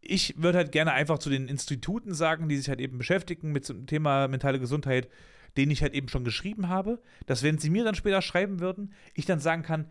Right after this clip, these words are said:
"Hier, fickt euch." Sag ich dir, sag ich euch so, wie es ist. Würde am liebsten sagen, "Hier, fickt euch. Ihr habt es damals nicht geschissen bekommen, euch zu melden." Ja. D-, w-, w-, verstehe ich halt eben nicht. Jetzt brauche ich die Hilfe nicht mehr,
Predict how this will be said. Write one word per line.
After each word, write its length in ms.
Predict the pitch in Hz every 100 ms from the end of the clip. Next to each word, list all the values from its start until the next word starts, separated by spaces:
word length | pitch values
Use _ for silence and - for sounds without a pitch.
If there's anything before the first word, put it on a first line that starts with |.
| -
"Hier, 220 | - 185 175
fickt 320 | - - -
euch." 300 | 104 - - _ _
Sag 200 | - 185
ich 100 | 202
dir, 100 | 208
sag 560 | 160 - 156 - 220 254
ich 80 | 247
euch 80 |
so, 80 | 277
wie 60 | 233
es 80 | -
ist. 260 | 139 - - - - _ _ _ _ _ _ _ _ -
Würde 200 | 165 214
am 60 | 220
liebsten 200 | 254 220
sagen, 160 | 226 160
"Hier, 100 | 160
fickt 220 | 254 254
euch. 300 | 247 262 - - - -
Ihr 80 | 170
habt 120 | 185
es 140 | 175
damals 340 | 208 269 262 -
nicht 160 | -
geschissen 380 | - - 247 220
bekommen, 320 | 226 - 214
euch 160 | 202 -
zu 100 | -
melden." 420 | 208 233 220 220 - _ -
Ja. 260 | 139 170 190 - _ _ _ _ _ _ _ _ _ _ _ -
D-, 80 | 135
w-, 300 | 156 - 170
w-, 340 | 156 143 - 160
verstehe 360 | 185 - 247
ich 100 | 240
halt 180 | 220 190
eben 220 | 202 131
nicht. 300 | 196 208 - - - - _ _
Jetzt 200 | - 160
brauche 220 | - 226 233
ich 80 |
die 120 | - 170
Hilfe 240 | 226 214
nicht 220 | 202 -
mehr, 340 | 208 214 233